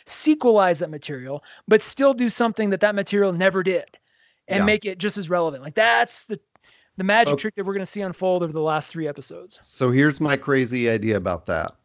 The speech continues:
Speaker 2: and I don't know whether I like this idea or not. In the, in the comic book, the original comic, the, it, yeah, like you, uh, uh, mentioned before, it was about, um,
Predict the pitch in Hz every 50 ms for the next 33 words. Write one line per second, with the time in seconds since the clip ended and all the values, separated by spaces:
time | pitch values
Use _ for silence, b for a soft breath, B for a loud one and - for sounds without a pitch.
0 | _ _ - 101 95 101 104 113 117 120 120 120 113 113 113 110 110 104 98 95
1 | 95 104 107 104 - 92 - 104 95 90 85 92 87 85 82 80 80 - - _
2 | _ _ _ _ _ _ _ _ - 131 139 160 165 156 147 147 147 - - -
3 | 147 156 160 156 151 147 135 117 - - _ _ - - - 143 123 101 85 80
4 | - - - - - - - _ _ _ _ _ _ - 104 98 95 117 123 123
5 | 135 120 - 110 95 85 82 82 80 - - b b b b b b b b -
6 | 104 95 117 113 110 110 110 110 113 - - _ _ _ _ _ _ _ _ _
7 | _ _ - 135 123 127 135 143 127 131 123 98 - - 123 120 110 95 107 123
8 | 131 131 135 139 139 - _ _ - 135 135 131 - 113 127 131 117 135 143 131
9 | 135 131 135 151 139 131 139 - - 127 104 92 85 - 101 110 - _ - -
10 | 123 123 123 113 101 117 110 92 85 - 113 104 104 104 107 104 - - _ _
11 | _ _ _ _ _ - 107 92 90 87 87 87 87 87 90 90 -